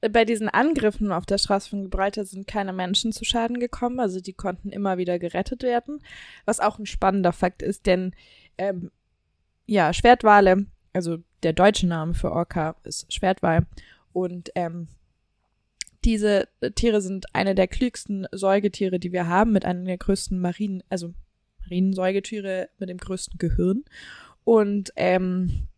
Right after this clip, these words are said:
die machen das alles schon ganz schön bewusst mit diesen Angriffen. Da ist man sich, also man ist sich bei nicht vielen Dingen <laughs> sicher, aber man ist sich sicher, dass Orcas bewusste Aktionen ausführen können.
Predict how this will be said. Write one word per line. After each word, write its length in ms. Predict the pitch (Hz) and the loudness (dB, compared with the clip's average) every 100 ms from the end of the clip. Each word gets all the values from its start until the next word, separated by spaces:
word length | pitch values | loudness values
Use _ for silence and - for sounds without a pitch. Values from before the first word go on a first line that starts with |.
| _ _ _ _ _ _ _ _ _ | _ _ _ _ _ _ _ _ _
die 480 | 196 220 262 294 277 - _ - | 0 6 8 10 8 6 _ -6
machen 440 | 202 240 - 240 | 6 6 8 4
das 180 | 202 214 | 4 6
alles 320 | - 226 220 | 6 6 6
schon 380 | - 226 220 - | 6 6 6 2
ganz 180 | 202 208 | 4 4
schön 140 | 208 | 4
bewusst 400 | 180 175 196 - | 2 4 2 4
mit 160 | 175 175 | 0 0
diesen 200 | 165 165 | -2 0
Angriffen. 520 | - 170 147 - 175 | -2 -2 -2 -2 -4
Da 100 | 73 | -4
ist 160 | - 202 | -6 -8
man 120 | 175 | -8
sich, 220 | 180 - | -10 -6
also 140 | 196 | -2
man 160 | 196 190 - _ _ | -2 -4 -12 _ _
ist 180 | 233 - | 0 2
sich 260 | 233 - _ _ _ _ _ _ _ - | 0 -2 _ _ _ _ _ _ _ 8
bei 160 | 208 | 8
nicht 280 | 208 220 - | 8 2 0
vielen 400 | - 311 330 302 | 8 8 8 4
Dingen 260 | 262 285 269 | 0 2 4
<laughs> 60 | |
sicher, 400 | 233 240 294 254 | 6 8 10 10
aber 160 | 208 196 | 8 6
man 160 | 190 | 2
ist 140 | 214 - | 0 -2
sich 180 | 220 - | -4 -4
sicher, 280 | 226 220 | -4 -2
dass 240 | 190 190 - | -2 -2 4
Orcas 400 | 196 - 202 - | 2 4 2 4
bewusste 600 | 190 175 202 220 - - | 2 8 8 8 4 0
Aktionen 520 | 175 - 190 190 180 | -2 -4 0 0 0
ausführen 560 | 147 175 - 170 165 170 | 0 -2 0 0 0 0
können. 440 | - 165 196 | 0 0 0